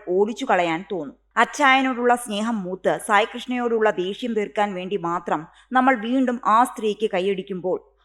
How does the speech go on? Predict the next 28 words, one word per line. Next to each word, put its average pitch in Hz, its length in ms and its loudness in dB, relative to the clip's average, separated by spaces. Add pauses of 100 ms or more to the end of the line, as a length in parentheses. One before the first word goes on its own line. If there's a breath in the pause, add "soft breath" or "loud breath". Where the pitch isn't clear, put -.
(120)
തോൽക്കുന്നത് 277 540 2
നമ്മുടെ 208 440 0
ഓർമ്മശക്തിയാണ്. 185 760 -2 (160)
വിമർശനമാകാം, 196 760 -4 (200)
വിയോജിപ്പുകൾ 202 680 2 (100)
ആകാം, 151 280 -2 (300)
പക്ഷേ 190 420 -2
സംസ്കാരം 233 540 0
വിറ്റുകൊണ്ടുള്ള 214 760 0
ഈ 190 240 -6
കളി 151 180 0 (120)
അത് 175 140 -4
നമുക്ക് 165 380 -6
വേണ്ട. 87 280 -8 (280)
ചുരുക്കത്തിൽ 311 460 -2
ഇത്രയേ 240 440 2
ഉള്ളൂ 165 360 -2
കാര്യം. 135 340 -2 (180)
നിങ്ങൾ 240 240 0
ബോഡി 226 360 2
ഷേമിംഗ് 240 460 -4
നടത്തിയ 190 340 0
ആളാണോ, 160 480 2 (160)
സ്ത്രീവിരുദ്ധയാണോ, 226 840 0 (320)
ആളുകൾ 220 400 6
വെറുക്കുന്ന 214 380 0
ഒരാളാണോ 196 640 4
എങ്കിൽ 190 280 -4